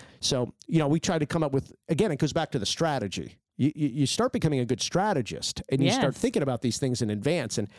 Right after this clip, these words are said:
Speaker 1: so I was doing this video and talking about it on, uh, TikTok and Facebook,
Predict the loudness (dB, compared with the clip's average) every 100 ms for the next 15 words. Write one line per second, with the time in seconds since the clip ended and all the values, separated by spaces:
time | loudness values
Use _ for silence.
0 | -20 -20 -20 _ -2 0 2 2 2 2
1 | 0 0 2 2 2 0 0 0 0 -2
2 | -4 -8 _ _ _ _ _ _ -6 -2
3 | 0 0 0 -2 0 -2 -2 -2 0 0
4 | 0 -2 -2